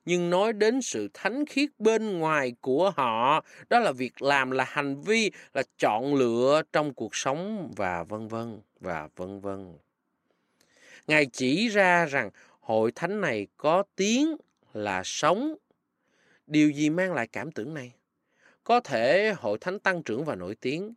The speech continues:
các buổi nhóm đầy hứng thú và bầu không khí sôi nổi hay không? Hãy nhớ, chúng ta có thể thay sự hiện diện bằng bầu không khí mà không biết.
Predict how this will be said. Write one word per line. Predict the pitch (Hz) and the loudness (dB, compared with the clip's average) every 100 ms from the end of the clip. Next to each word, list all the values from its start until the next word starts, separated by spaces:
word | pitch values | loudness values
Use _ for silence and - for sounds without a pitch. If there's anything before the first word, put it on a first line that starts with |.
| _ - - | _ -20 -2
các | 240 | -2
buổi | 147 131 | 2 2
nhóm | 180 190 247 - | 2 2 0 0
đầy | 147 139 120 | 4 4 4
hứng | 120 196 247 | 2 0 0
thú | - 240 | 0 0
và | 226 | 0
bầu | 127 120 | 0 -2
không | - 180 | -2 -6
khí | - 202 254 | -4 -4 -2
sôi | - 220 220 | -2 2 2
nổi | 185 131 214 | 4 2 2
hay | 226 | -2
không? | - 220 240 _ _ _ _ _ _ | -2 -6 -8 _ _ _ _ _ _
Hãy | - 101 | -8 -6
nhớ, | 117 131 147 180 - _ _ _ | 0 2 2 0 -6 _ _ _
chúng | 233 240 | -2 2
ta | 185 | 2
có | 170 190 | 2 0
thể | 127 135 | 0 0
thay | - 185 185 185 | 0 2 4 2
sự | 170 120 110 | -2 -2 -2
hiện | 120 110 104 113 117 | -2 -2 -2 -4 -4
diện | 110 101 107 123 | -2 -2 -4 -2
bằng | 120 113 98 110 | -2 -2 -6 0
bầu | 117 113 | 0 0
không | 107 - 156 156 | -2 -4 -4 -4
khí | - 170 208 | -2 -2 0
mà | 240 165 123 110 | -4 -6 -4 -4
không | 95 - 127 | -6 -6 -6
biết. | 123 165 | 0 -2